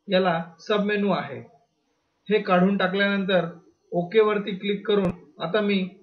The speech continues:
ते काय आहे ते पाहणार आहे. आता इथे submenu दिसत नाही.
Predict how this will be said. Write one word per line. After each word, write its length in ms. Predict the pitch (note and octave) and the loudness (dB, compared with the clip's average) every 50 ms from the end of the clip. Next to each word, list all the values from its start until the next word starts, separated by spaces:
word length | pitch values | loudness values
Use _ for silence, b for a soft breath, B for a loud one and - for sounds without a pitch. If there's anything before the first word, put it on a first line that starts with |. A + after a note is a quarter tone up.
| - _ _ - | -20 _ _ -4
ते 100 | G3+ F3+ | -4 -4
काय 260 | - - F#3+ G3 G3+ G3 | -2 -2 0 0 0 0
आहे 200 | F#3+ F#3 F#3+ F3+ | 0 0 0 -2
ते 120 | F3 G3 | -2 -4
पाहणार 380 | F3+ F#3 F3 F3 E3+ E3 E3 D#3 | -2 -2 0 0 0 0 0 -2
आहे. 240 | C#3 C3 C3 - - - _ _ _ _ | -4 -6 -10 -12 -16 -18 _ _ _ _
आता 400 | - F3 F3 A3+ G3+ F#3 F#3+ - - - - | -8 -2 0 0 0 0 -2 -6 -10 -8 -4
इथे 260 | F#3 F3+ - A#3 G#3+ | -4 2 4 2 2
submenu 460 | - - G3+ F#3+ F#3 F#3+ G3+ G3+ G#3+ G3+ | 2 2 0 0 0 0 -2 -2 -2 -2
दिसत 360 | F3 E3+ - G3+ F#3 - F3 | -2 -2 -2 -2 -2 -2 -2
नाही. 280 | D#3 C#3 C3+ B2 B2 | -6 -10 -10 -12 -16